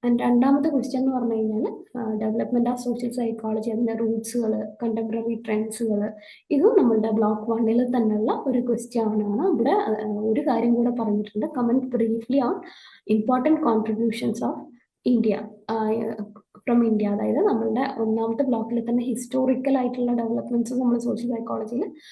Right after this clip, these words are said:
പഠിച്ചതാണ്. അപ്പൊ അതിൻ്റെ കാര്യങ്ങളൊക്കെയാണ് ഇവിടെ മെൻഷൻ ചെയ്ത് പോകേണ്ടത്. And മൂന്നാമത്തെ ക്വസ്റ്റ്യൻ എന്ന് പറഞ്ഞു കഴിഞ്ഞാൽ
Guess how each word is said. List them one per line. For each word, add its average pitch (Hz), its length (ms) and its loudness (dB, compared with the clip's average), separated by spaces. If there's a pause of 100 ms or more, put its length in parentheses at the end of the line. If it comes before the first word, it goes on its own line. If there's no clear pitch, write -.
(180)
പഠിച്ചതാണ്. 262 500 0
അപ്പൊ - 180 -8
അതിൻ്റെ 240 340 0
കാര്യങ്ങളൊക്കെയാണ് 240 760 -2
ഇവിടെ 240 180 -4
മെൻഷൻ 240 360 -2
ചെയ്ത് 247 180 -2
പോകേണ്ടത്. 262 460 -2 (920)
And 240 340 -2
മൂന്നാമത്തെ 269 600 2
ക്വസ്റ്റ്യൻ 269 320 -2
എന്ന് 262 120 2
പറഞ്ഞു 240 180 -4
കഴിഞ്ഞാൽ 220 260 0